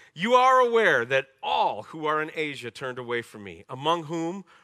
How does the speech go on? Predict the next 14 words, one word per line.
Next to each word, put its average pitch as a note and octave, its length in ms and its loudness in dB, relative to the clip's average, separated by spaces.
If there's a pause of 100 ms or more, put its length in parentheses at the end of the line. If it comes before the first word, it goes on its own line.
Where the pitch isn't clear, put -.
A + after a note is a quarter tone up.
are B2+ 60 -6
Phygelus C3+ 760 -4 (320)
and A#2+ 140 -12
Hermogenes. C3+ 800 -12 (440)
May D3 140 -2
the C#3 140 -6
Lord D#3+ 360 0
grant C#3+ 280 -4
mercy C3+ 400 -8
to - 120 -14
the A#2 100 -6
household D3 600 -8
of C3 100 -14
Onesiphorus, B2 920 -12